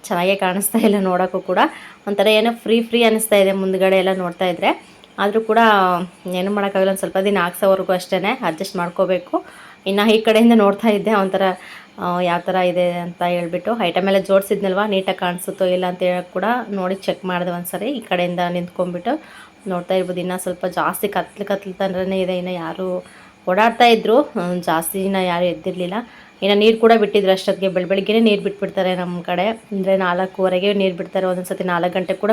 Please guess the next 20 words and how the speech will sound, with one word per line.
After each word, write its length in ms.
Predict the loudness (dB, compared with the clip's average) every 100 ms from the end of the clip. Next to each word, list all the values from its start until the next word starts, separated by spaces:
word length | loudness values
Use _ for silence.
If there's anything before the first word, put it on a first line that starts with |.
| 0
ಕುಡಿಯೋ 220 | 2 2
ನೀರು 200 | 0 -2
ಬಿಡ್ತಾರೆ. 540 | -6 -6 -4 -2 -2 -4 -20 -20 -20 -10
ಆ, 220 | 0 2 4
ಇಲ್ಲಾಂದರೆ 400 | 6 6 6 4
ಮಿಸ್ 300 | 4 4 4
ಆದರೆ 180 | 4
ಒಂದು 300 | 4 2 4
ಆರು 220 | 4 4 4
ಗಂಟೆ, 240 | 2 4
ಆರೂವರೆವರೆಗೂ 540 | 4 4 4 4 4
ಒಂದ್-, 360 | 2 0 -2 -6
ಒಂದ್ 260 | -4 -2 -4
ಸತಿ 200 | -4 -2
ಕೂಡ 160 | 0
ಬಿಟ್ಬಿಡ್ತಾರೆ. 640 | 0 -2 -6 -8 -2 0 0 -2 -18 -20 -12 -4
ಹಂಗೆ 200 | 0 4
ಹೇಳೋಕ್ಕಾಗಲ್ಲ, 640 | 4 4 4 4 4 4 0 0
ಟೈಮಿಂಗ್ಸೇ 520 | -2 0 0 2 2
ಇಲ್ಲ. 140 | 4